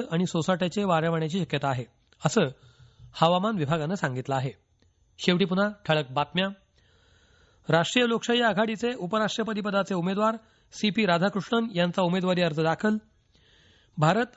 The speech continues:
आणि युरेशियन व्यापारी संघटना यांच्यात मुक्त व्यापार करारासाठी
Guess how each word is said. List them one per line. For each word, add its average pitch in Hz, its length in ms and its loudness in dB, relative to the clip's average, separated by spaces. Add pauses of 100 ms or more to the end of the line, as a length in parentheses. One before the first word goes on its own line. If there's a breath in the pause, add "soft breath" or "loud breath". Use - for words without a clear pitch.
आणि 196 140 2
युरेशियन 208 420 0
व्यापारी 202 340 0
संघटना 180 500 0
यांच्यात 170 380 0 (500 soft breath)
मुक्त 214 280 4
व्यापार 208 380 2
करारासाठी 185 640 0